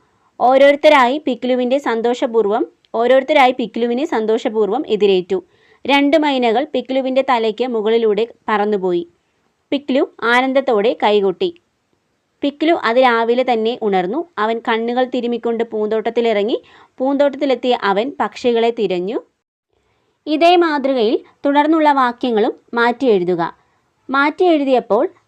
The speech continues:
ഉപയോഗിച്ച പദം ഏതാണ്? ഉത്തരം, പലതരം പക്ഷികളെ അവൻ കണ്ടു. ഓരോരുത്തരായി അവനെ സന്തോഷപൂർവ്വം എതിരേറ്റു. രണ്ടു മൈനകൾ അവൻ്റെ തലയ്ക്ക് മുകളിലൂടെ പറന്നുപോയി. അവൻ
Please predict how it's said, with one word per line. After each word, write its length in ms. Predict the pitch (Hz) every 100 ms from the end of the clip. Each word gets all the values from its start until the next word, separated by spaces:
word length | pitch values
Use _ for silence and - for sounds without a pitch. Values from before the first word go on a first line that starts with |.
| _ _ -
ഉപയോഗിച്ച 460 | 254 294 285 294 294
പദം 220 | 208 202 294 214
ഏതാണ്? 400 | 196 185 170 170 - _ _ _ _ _ _ _ _ _ 247
ഉത്തരം, 280 | 254 233 - - _ -
പലതരം 400 | 285 294 302 339
പക്ഷികളെ 440 | 339 - 339 269 269 -
അവൻ 140 | 220 220
കണ്ടു. 280 | 214 185 190 320 - _ _
ഓരോരുത്തരായി 800 | 254 285 294 302 294 311 285 277 -
അവനെ 220 | 214 220 220 220
സന്തോഷപൂർവ്വം 760 | 233 233 269 294 262 247 240 202
എതിരേറ്റു. 460 | 196 202 208 202 302 494 _ _ _
രണ്ടു 340 | 262 285 311 349
മൈനകൾ 440 | 330 285 269 254 -
അവൻ്റെ 220 | 214 220 226
തലയ്ക്ക് 300 | 220 208 220 262
മുകളിലൂടെ 440 | 220 226 233 233 240
പറന്നുപോയി. 580 | 233 208 220 220 202 269 494 - _ 214
അവൻ 140 | 220